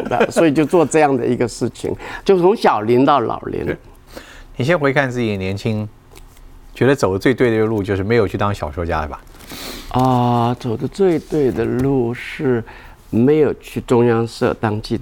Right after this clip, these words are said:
Speaker 1: 者。<laughs>
Speaker 2: 那是，那是你念完书要回来的？
Speaker 1: 呃，是我念，呃，是毕业实习完了到中央社，然后就出国了。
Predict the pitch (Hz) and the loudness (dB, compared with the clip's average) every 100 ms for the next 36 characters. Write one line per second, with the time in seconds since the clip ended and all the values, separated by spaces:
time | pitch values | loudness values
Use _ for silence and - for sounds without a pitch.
0 | - - - - 202 - - - - - | -8 -16 -16 -4 -2 -2 -6 -8 -20 -20
1 | - - - - - - - - 226 233 | -20 -20 -20 -12 -12 -12 -18 -2 2 2
2 | 220 165 - - 220 214 180 127 120 202 | 2 2 0 -2 0 0 0 -2 -2 0
3 | 214 120 113 - 170 135 - 90 87 85 | 2 2 0 2 2 2 0 -6 -6 -10
4 | - - - - - 147 151 151 - 208 | -20 -20 -20 -16 -4 2 2 2 2 2
5 | 151 127 160 180 156 147 - 139 131 131 | 4 4 4 4 0 -2 -2 0 2 2
6 | 131 127 - - - - 185 170 - - | 0 -6 -16 -20 -18 -2 2 2 0 -20
7 | - _ - - 208 190 196 175 139 - | -20 _ -20 -2 2 4 4 2 0 -4
8 | 131 151 - 143 143 127 117 120 127 127 | 0 0 0 0 2 2 2 2 2 0
9 | 120 127 120 117 113 117 123 - - - | 0 2 2 2 0 -4 -8 -8 -10 -2
10 | 113 123 110 110 98 - 104 113 - | 0 0 0 -2 -6 -8 -8 -10 -14